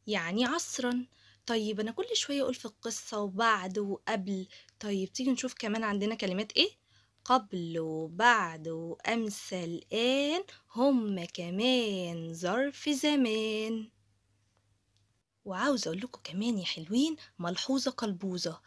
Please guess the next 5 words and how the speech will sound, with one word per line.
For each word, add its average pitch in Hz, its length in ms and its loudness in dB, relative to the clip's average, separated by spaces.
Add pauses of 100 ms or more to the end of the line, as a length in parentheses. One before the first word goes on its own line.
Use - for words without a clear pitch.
(200)
إيه 302 100 4
هي؟ 214 480 2 (280)
إن 220 260 2
ظرف 233 340 -4
الزمان 185 580 0